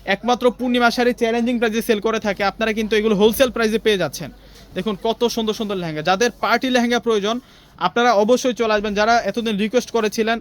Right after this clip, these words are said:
আপনাদের রিকোয়েস্ট আমরা রেখেছি। নতুন নতুন আমাদের শোরুমেও প্রচুর লেহেঙ্গার কালেকশন চলে আসছে, আপনারা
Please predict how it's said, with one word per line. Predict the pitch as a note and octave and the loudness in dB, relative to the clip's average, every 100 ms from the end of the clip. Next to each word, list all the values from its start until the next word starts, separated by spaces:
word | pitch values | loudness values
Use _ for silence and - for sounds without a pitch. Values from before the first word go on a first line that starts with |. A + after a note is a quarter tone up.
| - | -4
আপনাদের | F3 A#3 A3+ G3+ | -2 2 2 2
রিকোয়েস্ট | G#3 A3+ | 0 -2
আমরা | A3+ A3 | -2 -2
রেখেছি। | G3 G#3 G#3 A#3+ | -2 -2 -2 -2
নতুন | F#3+ F3+ A3 | -2 -2 -4
নতুন | G#3+ A#3 A#3+ - - - | -2 -4 -4 -12 -20 -4
আমাদের | E3+ G#3+ A#3+ | 0 2 2
শোরুমেও | - A#3 A#3+ | 0 0 0
প্রচুর | A#3 A3+ A#3+ | 0 -2 0
লেহেঙ্গার | G#3 G#3 A3 | -2 0 -2
কালেকশন | G3 G3 F#3+ A3 | 0 0 0 -2
চলে | G3+ G#3 | -2 -2
আসছে, | F#3 - | -2 -2
আপনারা | F#3 - G3+ | -6 -2 -2